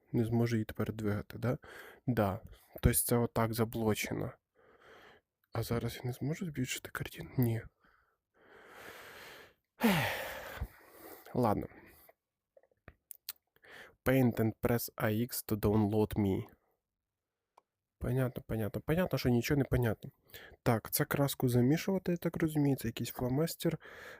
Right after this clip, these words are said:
Е, це понятно, понятно, понятно. Ладно, давайте малювати. Тепер щось красиве треба намалювати для Ані.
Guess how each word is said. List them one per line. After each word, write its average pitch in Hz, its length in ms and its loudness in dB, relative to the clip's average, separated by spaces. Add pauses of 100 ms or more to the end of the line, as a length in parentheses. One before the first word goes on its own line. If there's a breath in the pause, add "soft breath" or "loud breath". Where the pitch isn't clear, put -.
(120)
Е, 101 400 -2
це 120 160 -2
понятно, 131 480 -2
понятно, 110 440 -4
понятно. 165 500 -2
Ладно, 120 280 0
давайте 135 320 0
малювати. 117 540 2 (520 loud breath)
Тепер 147 240 0
щось - 200 -6
красиве 127 420 0
треба 110 180 -2
намалювати 107 520 0
для 113 220 -2
Ані. 98 300 -2